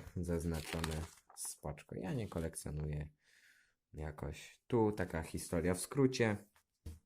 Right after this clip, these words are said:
z epizo-, z, ojejuś,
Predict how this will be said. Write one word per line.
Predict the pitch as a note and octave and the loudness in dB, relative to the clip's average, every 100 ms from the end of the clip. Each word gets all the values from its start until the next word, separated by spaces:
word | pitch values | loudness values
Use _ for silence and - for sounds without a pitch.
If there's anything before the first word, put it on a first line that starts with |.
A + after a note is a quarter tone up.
| _ - - | _ -20 -14
z | - D#2 E2+ D#2+ - | -8 -2 2 2 2
epizo-, | D#2 - E2 - - - D2+ D#2 | -4 -4 -8 -6 -6 -4 -2 -2
z, | D2+ D#2 D#2+ D#2+ D2+ - - | -4 -4 0 2 2 -2 -6
ojejuś, | D#2+ D#2 D2+ D2+ - | -6 -4 -6 -8 -14